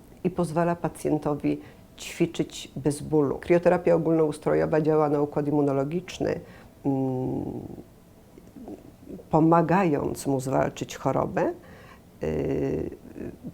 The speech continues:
powoduje wyrzut też hormonów, y, endorfin, więc pacjent jest jakby, y, odnowiony biologicznie, y, i ma większą chęć do gimnastyki, y,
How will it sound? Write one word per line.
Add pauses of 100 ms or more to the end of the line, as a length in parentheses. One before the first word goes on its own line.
powoduje
wyrzut
też
hormonów,
y,
endorfin,
więc
pacjent
jest
jakby, (460)
y, (360)
odnowiony
biologicznie, (460)
y, (160)
i
ma
większą
chęć (120)
do (720)
gimnastyki, (480)
y,